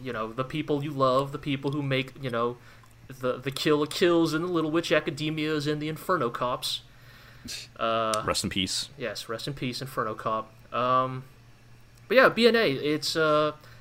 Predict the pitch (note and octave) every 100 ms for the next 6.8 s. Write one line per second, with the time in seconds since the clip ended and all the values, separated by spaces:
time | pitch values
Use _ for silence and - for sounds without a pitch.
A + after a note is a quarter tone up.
0 | - - - - - G3+ F#3 E3+ E3 G3+
1 | D#3 D#3 - F3 E3 D#3+ - - F3+ D#3
2 | D3 D#3 D#3 D3+ C3 C3 C3+ C3 C3 B2
3 | A#2+ A#2+ C#3 - C#3+ C#3 D3+ C#3 C#3 C#3
4 | D#3 D3+ C3+ C#3 C3+ B2 - B2 A#2+ B2+
5 | C3 B2+ A2+ A2+ A#2+ A#2 A#2 D#3 D3 D#3
6 | C#3 C3 - - C3 A#2+ A#2